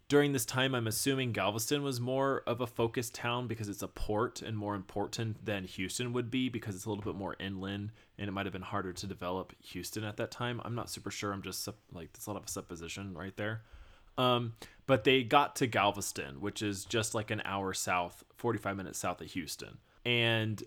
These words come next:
with two thousand federal troops. On the following day, which is June nineteenth, which is, which is Juneteenth, um, standing on the balcony of Galveston's Ash-, Ashton Villa,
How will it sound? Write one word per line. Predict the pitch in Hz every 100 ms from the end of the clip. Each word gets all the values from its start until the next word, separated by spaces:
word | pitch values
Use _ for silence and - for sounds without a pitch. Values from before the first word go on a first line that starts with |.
| -
with | 117 113
two | 127
thousand | 117 104 107
federal | 110 95
troops. | - 98 - - -
On | 127
the | 127
following | 143 139 151 156
day, | 120 127
which | 120
is | 107
June | 95 101 113
nineteenth, | 117 151 - 107 117
which | 110 -
is, | 101 - -
which | 104 - -
is | 120 120 -
Juneteenth, | 101 95 110 120 - 101 101 - - - - _ -
um, | 123 117
standing | - 139 135 151
on | 151
the |
balcony | 123 123 120 151 151 147
of | 117 110
Galveston's | 110 110 120 120 143 113 -
Ash-, | 107 110 - - -
Ashton | 104 113 - 147 147
Villa, | 113 113 117 98 117